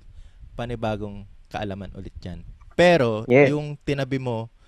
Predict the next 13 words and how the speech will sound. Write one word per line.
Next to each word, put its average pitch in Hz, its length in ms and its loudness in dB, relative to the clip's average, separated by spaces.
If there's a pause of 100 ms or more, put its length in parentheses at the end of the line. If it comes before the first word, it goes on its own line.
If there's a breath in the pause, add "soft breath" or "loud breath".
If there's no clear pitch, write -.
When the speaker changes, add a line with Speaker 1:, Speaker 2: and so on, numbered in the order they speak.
(400 soft breath)
Speaker 1:
na 120 160 -8
tubig 127 320 -2
na 123 160 -6
yun 113 80 -8
sa 117 160 -6
laman 110 320 -6
na 104 160 -10
glass 101 320 -10
na 98 80 -10
yun, 90 320 -12
nandun 117 480 -8
yun 101 160 -14
sa 101 320 -14